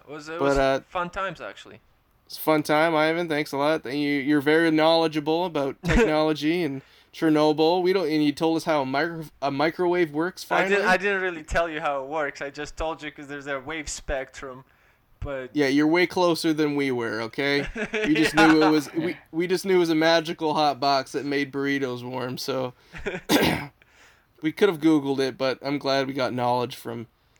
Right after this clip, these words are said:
Speaker 2: someone who kinda knows what they're talking about.
Speaker 1: Kind of, kind of. Not all
Speaker 2: All
Speaker 1: the
Speaker 2: right.
Speaker 1: time, but if it comes
Speaker 2: That's
Speaker 1: to
Speaker 2: good. Well,
Speaker 1: computers, I'm all about it.
Speaker 2: Well, good.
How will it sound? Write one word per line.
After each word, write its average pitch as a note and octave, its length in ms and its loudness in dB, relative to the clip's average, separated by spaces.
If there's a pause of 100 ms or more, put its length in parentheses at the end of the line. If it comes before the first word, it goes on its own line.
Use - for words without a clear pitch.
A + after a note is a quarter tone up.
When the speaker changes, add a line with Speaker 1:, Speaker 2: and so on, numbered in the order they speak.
Speaker 2:
someone - 340 -4
who A2+ 60 -4
kinda D3 380 2
knows D3+ 240 0
what C#3+ 100 -6
they're C#3+ 100 -8
talking A#2 360 -12
about. G#2+ 320 -12 (160)
Speaker 1:
Kind D3+ 380 -6
of, - 160 -20
kind B2+ 340 -10
of. A#2 120 -20
Not C#3 280 -10
all B2+ 80 -10
Speaker 2:
All B2+ 60 -10
Speaker 1:
the A#2+ 120 -4
Speaker 2:
right. A2+ 140 -6
Speaker 1:
time, B2 180 -14 (100)
but G#2+ 180 -20 (380)
if C#3+ 140 -18
it D3+ 100 -18
comes F#3+ 120 0
Speaker 2:
That's F#3+ 140 -2
Speaker 1:
to - 80 -14
Speaker 2:
good. B2+ 180 -2
Well, F#3 140 4
Speaker 1:
computers, F#3 480 -2
I'm D#3+ 160 -10
all D3 160 -6
about A#2+ 340 -8
it. - 560 -20 (560)
Speaker 2:
Well, F#3 140 0
good. C3+ 280 0